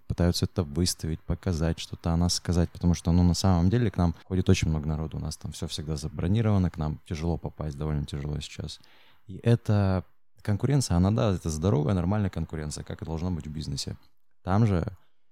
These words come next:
то есть как-то все, ну, в Питере, в Эль Капитас, в частности, все по-, все по-другому. Даже до Эль Капитас мы заехали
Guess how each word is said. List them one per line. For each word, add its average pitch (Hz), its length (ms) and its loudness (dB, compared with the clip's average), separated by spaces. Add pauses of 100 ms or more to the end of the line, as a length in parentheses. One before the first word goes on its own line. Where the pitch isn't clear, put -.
(140)
то - 60 -8
есть 82 100 -8
как-то 87 340 -8
все, - 240 -6
ну, 95 140 -4
в - 80 -16
Питере, 123 360 -2
в 87 60 0
Эль 87 80 0
Капитас, - 720 -8
в - 60 -18
частности, 101 440 -4
все - 200 -8
по-, - 100 -12
все - 220 -8
по-другому. 78 540 -4
Даже 82 280 -4 (320)
до 92 80 2
Эль 95 80 4
Капитас - 480 0
мы 104 220 6
заехали 87 1000 -2